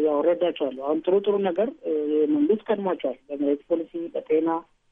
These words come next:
በትምህርት። ግን ተቃዋሚ እስከሆኑ ድረስ ደግሞ በእያንዳንዱ ፖሊሲ ቢያንስ ሊገዳደር የሚችል የኢህአዴግን ፖሊሲ፣ የትምህርት ፖሊሲ ሊገዳደር የሚችል፣ የመሬት ፖሊሲ ሊገዳደር የሚችል፣ የኢንዱስትሪ ፖሊሲ ሊገዳደር የሚችል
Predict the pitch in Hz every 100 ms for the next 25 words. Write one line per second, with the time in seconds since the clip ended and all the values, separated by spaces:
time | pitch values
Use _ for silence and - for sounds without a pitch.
0 | _ _ _ - - 190 - - 170 247
1 | - 214 220 202 190 - 160 165 165 190
2 | 190 208 254 262 _ _ _ 190 226 247
3 | 208 175 156 - 196 214 202 277 285 302
4 | 294 175 226 - - 311 - 180 160 147
5 | 139 131 123 139 156 165 180 - 156 147
6 | 175 151 180 - 139 151 156 214 151 131
7 | 127 147 170 185 - 185 _ _ _ _
8 | 143 147 156 160 175 - 175 165 160 135
9 | 139 135 143 180 185 190 175 151 151 -
10 | 175 175 170 170 180 143 143 131 139 160
11 | 160 165 175